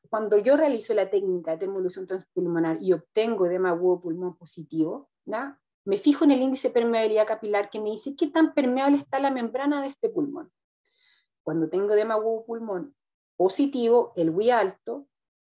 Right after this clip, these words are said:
y índice permeable, índice de permeabilidad capilar pulmonar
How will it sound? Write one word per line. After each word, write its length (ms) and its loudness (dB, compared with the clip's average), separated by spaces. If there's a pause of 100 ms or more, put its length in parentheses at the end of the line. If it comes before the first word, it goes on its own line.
(120)
y 360 -4
índice 360 -2
permeable, 600 4 (220)
índice 320 -4
de 40 -4
permeabilidad 560 2
capilar 400 -4
pulmonar 480 -6